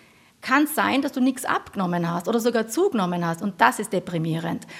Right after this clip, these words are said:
Und deswegen ist das oft Wiegen immer in der Früh besser. So,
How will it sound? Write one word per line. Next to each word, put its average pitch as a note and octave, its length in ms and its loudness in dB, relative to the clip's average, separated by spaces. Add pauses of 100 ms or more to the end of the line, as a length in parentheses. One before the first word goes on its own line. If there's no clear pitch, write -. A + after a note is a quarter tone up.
(140)
Und A3 180 2
deswegen C4+ 440 4
ist A#3 160 -2
das G3 200 -2 (100)
oft B3+ 400 2
Wiegen G#3+ 380 0
immer C#4 260 4
in G#3+ 140 -2
der F#3+ 140 -2
Früh D4 440 2 (480)
besser. - 400 0 (120)
So, G#3+ 240 4